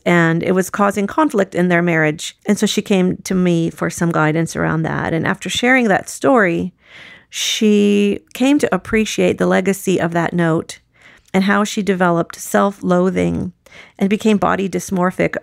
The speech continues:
uh, regarding her breasts, and how that had really impacted her all these years later. She decided to get a breast reduction, and not only did she tolerate sexual stimulation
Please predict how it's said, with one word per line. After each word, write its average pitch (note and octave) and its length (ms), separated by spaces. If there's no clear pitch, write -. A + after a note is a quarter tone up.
uh, E3 260
regarding F3+ 380
her F3 160
breasts, - 840
and F#3+ 360
how G3 180
that G#3+ 180
had A3+ 180
really G3 440
impacted G3+ 460
her F3 220
all G3 140
these F#3+ 200
years F#3 220
later. G#3 420
She G3+ 920
decided G#3+ 680
to G3 240
get F#3+ 260
a F3+ 100
breast E3+ 460
reduction, F#3 680
and F#3+ 440
not G3 160
only G3+ 580
did A3 160
she F#3+ 580
tolerate G#3 1000
sexual G#3 380
stimulation E3 1040